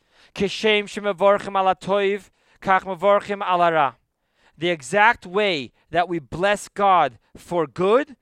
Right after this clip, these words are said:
is the exact way we must bless God for bad. So he said, "I don't get it. When we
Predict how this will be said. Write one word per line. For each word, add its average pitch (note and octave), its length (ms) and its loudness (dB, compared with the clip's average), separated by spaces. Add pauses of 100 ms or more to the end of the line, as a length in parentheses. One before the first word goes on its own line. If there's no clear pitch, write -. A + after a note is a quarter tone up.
(560)
is F#3+ 220 -4
the F#3 100 0
exact G3+ 540 0
way G#3+ 240 0
we G#3 160 -10
must F#3 560 -4
bless F#3 340 -4
God E3+ 500 0 (220)
for E3 560 -2 (260)
bad. F#2+ 440 -10 (880)
So F#3+ 160 -6
he F#3+ 80 -2
said, A#3 280 0
"I G3 120 0
don't G#3+ 360 -2
get G#3+ 220 0
it. - 260 -10 (680)
When G#3 500 0
we B3 340 -6